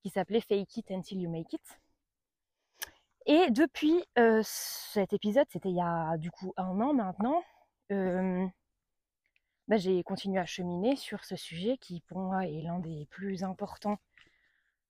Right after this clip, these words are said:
dans la vie d'un être humain, parce que, euh, la confiance en soi, ça, ça apporte énormément de choses dans sa vie, et la non-confiance en soi, ça, ça pose énormément de, de barrières et,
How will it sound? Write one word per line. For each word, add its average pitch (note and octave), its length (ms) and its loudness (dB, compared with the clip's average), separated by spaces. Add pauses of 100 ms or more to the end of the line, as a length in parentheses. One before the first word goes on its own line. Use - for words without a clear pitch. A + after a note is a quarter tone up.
dans A3+ 140 6
la A3 140 8
vie A3 140 0
d'un G#3 160 4
être G3+ 240 -2
humain, G3+ 200 2 (340)
parce G3 240 -6
que, A3 100 -2
euh, F#3 340 2 (340)
la G3 80 -4
confiance - 360 -4
en F#3+ 60 -6
soi, A3+ 280 -2
ça, E3+ 380 -6 (540)
ça G3+ 140 2
apporte B3 260 4
énormément B3 400 6
de B3 60 4
choses A#3 480 4 (640)
dans F#3 180 0
sa F#3 240 -2
vie, F3+ 340 4 (760)
et G#3 80 4
la F3+ 140 2
non-confiance A3 580 0
en F#3+ 60 -8
soi, A#3+ 240 0
ça, E3+ 560 -2
ça F#3 100 -2
pose A3+ 240 4
énormément F#3+ 400 2
de, F3+ 160 -2
de E3+ 100 -4
barrières G3 640 4 (100)
et, F3+ 240 -6